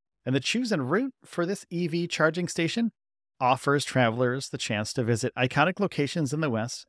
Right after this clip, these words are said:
such as Snoqualmie Pass in Washington, the Snake River in Idaho, and the Arches National Park in Utah. Now, this, uh, enhances the appeal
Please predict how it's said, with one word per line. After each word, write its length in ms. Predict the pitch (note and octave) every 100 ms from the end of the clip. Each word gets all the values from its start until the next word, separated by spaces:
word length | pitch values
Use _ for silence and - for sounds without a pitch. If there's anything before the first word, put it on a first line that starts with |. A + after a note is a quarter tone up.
| _
such 320 | - D3 -
as 160 | C#3 B2
Snoqualmie 600 | - B2+ - B2 C#3 D3+
Pass 420 | - C3 C3 -
in 100 | B2+
Washington, 680 | A2+ B2+ D3 B2 C3+ B2+ A#2+
the 100 | A#2
Snake 380 | - D3 D3+ C3+
River 400 | C#3+ C#3 D3 D3+
in 100 | C3+
Idaho, 520 | B2+ C#3+ C3 C#3+ C#3 _ _ -
and 120 | B2+
the 100 | C3
Arches 340 | A#2 B2 C#3
National 380 | A#2 G#2+ - A#2+
Park 380 | - - G2 -
in 100 | G2+
Utah. 460 | A2+ B2+ - F#2+ - _ _ _ _ -
Now, 60 |
this, 300 | A2+ D3 - -
uh, 160 | C#3+ C#3+ -
enhances 800 | D3 C#3 - C#3+ F3 - A2 G2+
the 160 | A#2
appeal 560 | F#2+ - - D3 A2 G#2+